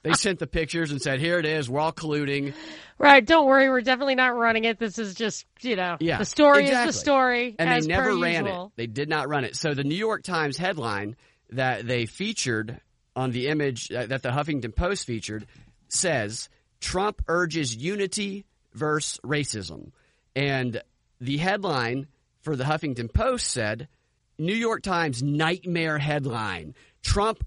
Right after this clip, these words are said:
Speaker 1: urges unity versus racism, exclamation point."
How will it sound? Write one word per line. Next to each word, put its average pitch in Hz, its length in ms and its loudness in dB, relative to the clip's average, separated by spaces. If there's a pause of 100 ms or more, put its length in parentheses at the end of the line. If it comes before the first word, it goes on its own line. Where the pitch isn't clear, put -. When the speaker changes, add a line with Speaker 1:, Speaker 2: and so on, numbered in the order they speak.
Speaker 1:
urges 175 480 0
unity 196 540 -4
versus 156 460 -2
racism, 131 640 -2 (100)
exclamation 156 800 -4
point." 143 460 -2